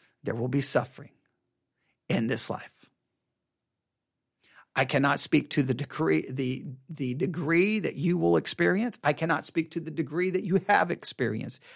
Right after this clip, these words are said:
I cannot speak to the degree that you are about to experience. I cannot. I can't understand why I had to lose my mother at an early age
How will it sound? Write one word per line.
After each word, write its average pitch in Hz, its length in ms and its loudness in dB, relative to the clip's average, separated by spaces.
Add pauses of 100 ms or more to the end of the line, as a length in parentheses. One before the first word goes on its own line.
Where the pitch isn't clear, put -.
I 208 140 4
cannot 165 360 0
speak 175 240 -4
to 180 100 2
the 147 100 0
degree 175 520 2 (180)
that 190 180 6
you 190 200 4
are 202 60 6
about 185 640 4
to 139 200 2
experience. 113 720 -2 (320)
I 165 140 6
cannot. 185 640 4 (920)
I 156 120 8
can't 190 260 6
understand 190 800 4 (180)
why 175 240 10
I 190 80 8
had 190 180 6
to 190 60 8
lose 180 340 6
my 180 180 6
mother 190 440 8 (140)
at 175 100 6
an 170 100 4
early 185 360 8
age 208 320 8